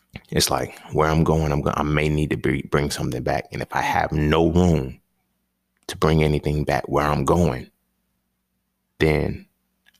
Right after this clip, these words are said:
I'm likely to miss something and I'm gonna have to go back, right? And that's one of the things about the level of accomplishment. We often don't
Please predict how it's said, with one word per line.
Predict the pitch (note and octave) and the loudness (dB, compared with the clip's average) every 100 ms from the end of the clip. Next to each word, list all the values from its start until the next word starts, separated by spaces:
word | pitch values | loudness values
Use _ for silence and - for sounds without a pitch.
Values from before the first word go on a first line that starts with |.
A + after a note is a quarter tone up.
| _ _ | _ _
I'm | D#2+ D#2+ D#2 | -4 0 0
likely | D2 D2 - D2 | 0 -2 -4 -4
to | D2 | -2
miss | D2 D#2+ - | 0 0 0
something | D2+ - - | -4 -4 -6
and | - | -4
I'm | D2 | -4
gonna | D2 | -4
have | D2 - | -6 -6
to | - | -4
go | - | -4
back, | C2+ - - - - _ _ _ _ _ _ _ _ _ _ _ | -2 -4 -4 -12 -18 _ _ _ _ _ _ _ _ _ _ _
right? | - C#2 A#1+ - _ _ _ _ _ _ _ _ - - - _ _ _ _ _ _ _ _ _ _ _ _ _ _ _ _ _ _ - | -6 -4 -6 -10 _ _ _ _ _ _ _ _ -20 -20 -20 _ _ _ _ _ _ _ _ _ _ _ _ _ _ _ _ _ _ 0
And | F2 E2 E2 - - - _ _ _ _ - | 2 4 2 -4 -12 -20 _ _ _ _ -2
that's | E2 E2+ | 0 2
one | F#2 D#2+ | 2 2
of | |
the | D2 | 2
things | D2+ D2+ D2 | 0 0 0
about | - C#2 C#2 - _ _ _ _ _ - | -4 -6 -8 -10 _ _ _ _ _ -6
the | |
level | C#2+ C#2+ D2 D2 | -4 -4 -2 -4
of | - | -4
accomplishment. | - - - A2+ - - - _ _ _ _ _ _ _ _ _ _ _ - | -6 -8 -6 -6 -8 -10 -16 _ _ _ _ _ _ _ _ _ _ _ 0
We | E2 | 0
often | C#2+ D2+ - D#2+ | 2 -2 0 2
don't | C#2+ C#2+ D#2 | 2 2 0